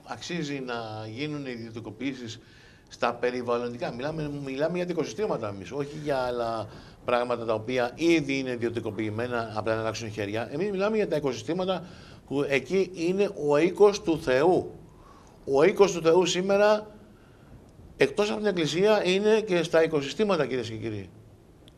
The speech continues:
Η Εκκλησία μας καλύπτει, μας, ε, μας επικροτεί σε αυτό που λέω τώρα. Ο οίκος του Θεού είναι στα οικοσυστήματα, εκεί ζει.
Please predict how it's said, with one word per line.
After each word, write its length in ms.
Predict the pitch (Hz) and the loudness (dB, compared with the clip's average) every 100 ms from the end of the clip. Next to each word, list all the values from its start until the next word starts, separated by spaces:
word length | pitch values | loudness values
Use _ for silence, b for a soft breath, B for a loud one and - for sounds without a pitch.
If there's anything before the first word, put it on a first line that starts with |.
| - - - - - - - | -20 -20 -20 -20 -20 -18 -2
Η 120 | 143 | 0
Εκκλησία 400 | 143 139 151 220 | 0 0 2 4
μας 180 | 220 - | 4 4
καλύπτει, 460 | 151 165 220 151 | 4 4 2 0
μας, 280 | 113 113 110 | -2 -4 -4
ε, 80 | 127 123 120 120 117 117 120 120 | -2 -2 -2 -2 -4 -4 -4 -2
μας 180 | 123 113 | -2 -2
επικροτεί 340 | 127 123 139 | -2 -2 -2
σε 80 | 202 | -2
αυτό 160 | 180 156 | -2 0
που 80 | 127 | 0
λέω 200 | 120 110 | 0 -2
τώρα. 240 | 110 95 - - B B B B B B B B | -6 -8 -14 -20 B B B B B B B B
Ο 120 | 131 | 2
οίκος 240 | 180 202 | 4 2
του 100 | 185 160 | 0 2
Θεού 220 | 160 208 | 4 4
είναι 360 | 190 202 233 | 2 4 2
στα 280 | 214 196 185 | 4 4 6
οικοσυστήματα, 880 | 180 170 170 143 147 214 226 185 151 | 4 2 0 2 -2 -2 0 2 2
εκεί 440 | 131 135 185 226 | 0 0 0 0
ζει. 420 | 165 135 170 139 | 0 0 0 0